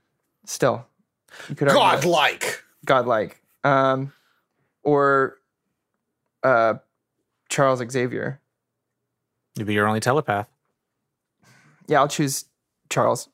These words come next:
Speaker 2: I was gonna say, I was like, mm, that's the one thing where everyone's like, "Avengers versus X-" I'm like, "Mm, they don't have no telepaths, <laughs> guys."
Speaker 1: <laughs>
Speaker 2: One telepath,
Speaker 1: So,
Speaker 2: shut your
Speaker 1: so,
Speaker 2: whole team down.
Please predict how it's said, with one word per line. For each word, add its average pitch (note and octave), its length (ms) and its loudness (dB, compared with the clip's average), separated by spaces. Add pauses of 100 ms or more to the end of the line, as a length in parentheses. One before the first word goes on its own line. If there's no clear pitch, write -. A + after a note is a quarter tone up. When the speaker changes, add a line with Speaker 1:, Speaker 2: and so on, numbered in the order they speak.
(160)
Speaker 2:
I A2+ 60 0
was G#2+ 80 0
gonna G#2 100 -2
say, A2+ 160 2
I G#2+ 60 4
was G2 80 -2
like, F#2+ 180 -6
mm, A2 320 -4 (720)
that's A#2+ 180 2
the D3+ 60 4
one D3+ 240 2
thing D#3+ 300 2
where C3 120 4
everyone's B2+ 240 0
like, C#3 160 0
"Avengers A3 560 0
versus G#3+ 340 0
X-" G3+ 100 2
I'm D3 40 0
like, A#2 140 0
"Mm, G2+ 240 -14
they B2+ 80 -6
don't A#2 80 -6
have - 180 -8
no - 80 -8
telepaths, G#2 880 -2
<laughs> - 80 4
guys." E3 640 0 (220)
Speaker 1:
<laughs> - 180 -16
Speaker 2:
One E3+ 280 0
telepath, D#3 280 0
Speaker 1:
So, D#3 280 4
Speaker 2:
shut C3 140 -2
your F3+ 80 4
Speaker 1:
so, D#3 120 2
Speaker 2:
whole D3+ 80 0
team D3+ 160 -4
down. C3 160 2